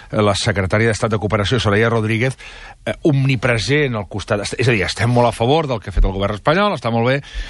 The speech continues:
No té la percepció de que va haver-hi una mena d'apropiació per part del govern d'Espanya?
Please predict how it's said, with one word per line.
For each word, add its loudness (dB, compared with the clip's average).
No 4
té -2
la 0
percepció -2
de 0
que 0
va 0
haver-hi 0
una 2
mena 2
d'apropiació 2
per 0
part 2
del 0
govern 0
d'Espanya? 0